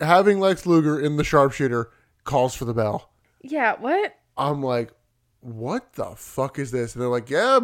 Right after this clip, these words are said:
Speaker 1: uh, due to outside interference, Bret Hart has won by D Q." I, I wasn't
Speaker 2: Didn't make
Speaker 1: totally
Speaker 2: any sense.
Speaker 1: following the logic
Speaker 2: No.
Speaker 1: there. Yeah, Bret, Bret's not thrilled about this. And I was actually a little relieved. They're like, "Okay, per Bret Hart's request,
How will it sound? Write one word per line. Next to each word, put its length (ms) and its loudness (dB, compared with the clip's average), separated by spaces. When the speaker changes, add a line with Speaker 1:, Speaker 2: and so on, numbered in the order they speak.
Speaker 1:
uh, 340 6
due 160 -4
to 60 -2
outside 400 0
interference, 640 -2
Bret 400 0
Hart 260 2
has 140 0
won 460 0
by 260 2
D 300 -8
Q." 640 -2
I, 160 0
I 180 6
wasn't 440 0
Speaker 2:
Didn't 180 -2
make 100 -2
Speaker 1:
totally 260 4
Speaker 2:
any 40 2
sense. 80 -8
Speaker 1:
following 380 0
the 60 -6
logic 360 -2
Speaker 2:
No. 420 -2
Speaker 1:
there. 140 0
Yeah, 40 0
Bret, 460 2
Bret's 380 0
not 400 0
thrilled 280 -2
about 280 -2
this. 260 -4
And 100 -4
I 60 4
was 80 4
actually 240 0
a 40 -2
little 200 2
relieved. 500 -2
They're 120 0
like, 320 0
"Okay, 380 4
per 300 4
Bret 340 4
Hart's 380 0
request, 800 0